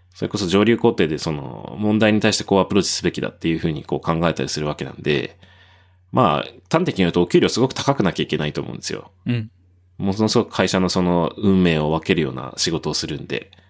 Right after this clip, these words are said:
Speaker 2: はい。
Speaker 1: だ-、だけど一方でさっき言ってたそのクリエイティブデザインって言ってた方って、まあそのある程度これを作ってくださいって言われたものにその色と見た目を与える仕事なんで、
Speaker 2: うん。
Speaker 1: まあどうしたって単価はそのさっき言ってた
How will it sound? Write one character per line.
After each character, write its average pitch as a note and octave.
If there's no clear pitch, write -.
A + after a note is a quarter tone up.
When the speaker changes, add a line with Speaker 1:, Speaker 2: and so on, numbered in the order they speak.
Speaker 2:
は A#2+
い。 A2
Speaker 1:
だ-、 C3
だ B2+
け A#2+
ど F#2+
一 F#2
方 E3
で A#2
さ C3
っ C3
き -
言 A2+
っ -
て -
た F#2+
そ F2+
の F2
ク G#2
リ A2
エ B2
イ B2
テ C3
ィ -
ブ A2+
デ A2+
ザ A#2
イ G#2+
ン F2
っ -
て D#2
言 D#2
っ -
て -
た F2
方 E2+
っ -
て、 -
ま A2
あ F2
そ F2
の D#2
あ G2+
る A2+
程 A#2+
度 G2+
こ G#2
れ G#2+
を G#2+
作 -
っ -
て -
く E2+
だ E2+
さ F#2+
い F2+
っ -
て -
言 E2+
わ D#2+
れ -
た F2
も F2
の D#2
に C#2+
そ D#2
の D2+
色 E2
と D2
見 F#2
た F2
目 D#2+
を D#2+
与 D#2+
え D#2
る E2+
仕 -
事 D#2
な B1+
ん -
で、 C#2+
Speaker 2:
う B2+
ん。 A2+
Speaker 1:
ま G#2+
あ -
ど G#2
う B2+
し -
た D#3+
っ -
て C#3
単 B2+
価 C3
は B2
そ -
の A2+
さ A#2+
っ -
き -
言 D2+
っ -
て E2+
た D2